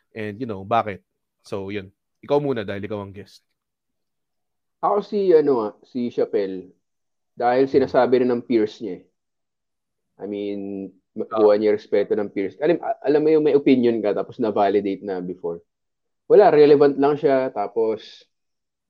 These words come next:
Speaker 2: hindi siya naging good role model type na quote-unquote sellout. So,
Speaker 1: Mm.
Speaker 2: stand up solid talaga siya. In it for the art. In it for the
Speaker 1: Yun
Speaker 2: craft.
Speaker 1: talaga yung pinaka,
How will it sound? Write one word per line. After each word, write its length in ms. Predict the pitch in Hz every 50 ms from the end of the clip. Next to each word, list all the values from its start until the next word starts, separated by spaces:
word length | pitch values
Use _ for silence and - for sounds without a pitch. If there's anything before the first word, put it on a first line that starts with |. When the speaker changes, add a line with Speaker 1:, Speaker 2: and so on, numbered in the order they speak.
| _ _ _ _ _ _ _ _ _ _ _
Speaker 2:
hindi 360 | 120 123 120 120 113 120 117
siya 380 | 110 - 143 123 120 117 117 113
naging 400 | 113 120 123 127 123 120 117 117
good 240 | 113 120 120 110
role 240 | 110 117 117 113 113
model 400 | 113 113 107 110 113 110 113 110
type 240 | - 110 104 - - _ _ _ _ _ _ _ _ _ _ _ _ _ _
na 160 | - 104 101 98 98 98 95 95 92 92 90 90 90 90 - - - _ - _ _ _ _ _ _ _ _ _ _ _ _ _ _ _ _ _ _ _ _
quote-unquote 600 | _ - 120 113 - 113 107 113 113 113 107 107 -
sellout. 480 | - 107 98 95 95 95 90 87 - _ _ _ _ _ _ _ _ _ _ _ _ _ _ _ _ _ _ _ _ _ _ _
So, 380 | 127 123 104 104 101 101 101
Speaker 1:
Mm. 40 | -
Speaker 2:
stand 320 | - - 113 101 104 98 104
up 100 | 101 -
solid 380 | - - 107 98 98 104 98 -
talaga 260 | - 95 98 92 90
siya. 180 | 85 - 90 87 - _ _ _ _ _ _ _ _ _ _ _ _ _ _ _
In 140 | 127 123 113
it 120 | 113 - -
for 180 | - 123 101
the 140 | 92 95 90
art. 320 | - 101 92 90 - - - - - _ _ _
In 100 | 110 104 104
it 120 | 101 -
for 100 | - 107
the 140 | 139 220 262
Speaker 1:
Yun 40 | -
Speaker 2:
craft. 300 | - 190 - - - -
Speaker 1:
talaga 80 | -
yung 160 | - - _ _ _ _ _ _ _ _ _ _ _ _ _ _ _ _ _ _ _ _ _
pinaka, 440 | - 185 190 185 185 180 170 170